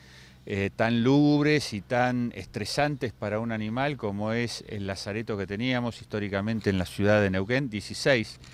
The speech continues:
eh, caniles, eh, en un, en un lugar realmente poco apto para,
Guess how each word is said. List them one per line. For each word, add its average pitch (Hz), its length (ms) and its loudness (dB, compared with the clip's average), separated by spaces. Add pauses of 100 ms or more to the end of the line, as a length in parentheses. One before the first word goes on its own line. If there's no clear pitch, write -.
(380)
eh, 87 240 -4
caniles, 127 640 6 (400)
eh, 95 540 2
en 98 160 -2
un, 101 380 -2
en 98 180 -6
un 107 140 -2
lugar 104 440 6 (320)
realmente 107 1160 6
poco 104 640 6
apto 107 400 6
para, 82 480 0